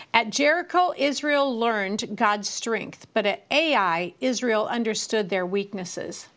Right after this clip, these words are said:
And then look at what God tells Joshua.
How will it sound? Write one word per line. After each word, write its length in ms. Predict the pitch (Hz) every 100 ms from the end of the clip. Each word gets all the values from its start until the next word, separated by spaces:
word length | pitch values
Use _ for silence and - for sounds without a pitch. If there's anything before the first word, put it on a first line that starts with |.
| _ - _ _ _
And 160 | 240 226
then 160 | 226
look 200 | 226 262
at 100 | 294
what 240 | 247 247 214
God 320 | 208 190 180 _
tells 340 | - 208 185 175
Joshua. 640 | - 165 170 170 170 -